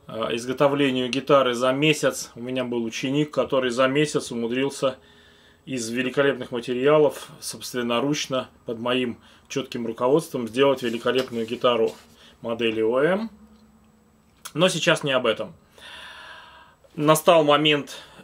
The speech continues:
э, снять очередное видео. И, м, у меня в мастерской в ремонте были два инструмента.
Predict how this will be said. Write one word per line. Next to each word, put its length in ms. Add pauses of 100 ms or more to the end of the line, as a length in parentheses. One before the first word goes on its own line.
э, 360
снять 440
очередное 580
видео. 560 (800)
И, 640
м, 380
у 60
меня 260
в 40
мастерской 680 (480)
в 140
ремонте 520
были 280
два 340
инструмента. 720